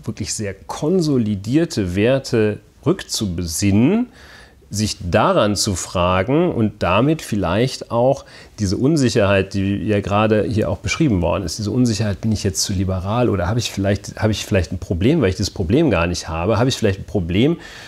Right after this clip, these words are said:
weil ich gar nicht verstehe, welches Problem wirklich besteht mit den bösen Migrationshintergründlern, äh,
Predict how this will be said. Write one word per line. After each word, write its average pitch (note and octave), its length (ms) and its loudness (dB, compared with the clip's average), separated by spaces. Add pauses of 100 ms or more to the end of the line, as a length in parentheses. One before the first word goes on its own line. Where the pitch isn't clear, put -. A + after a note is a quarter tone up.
(160)
weil G#2+ 100 2
ich - 120 -2
gar A2 160 2
nicht G#2+ 120 -2
verstehe, B2+ 540 0
welches G#2+ 240 0
Problem A2 840 0 (440)
wirklich A#2+ 640 0
besteht C3+ 500 0
mit - 380 -4
den F#2+ 220 2
bösen F#2+ 500 2
Migrationshintergründlern, F#2+ 2000 0
äh, - 240 -6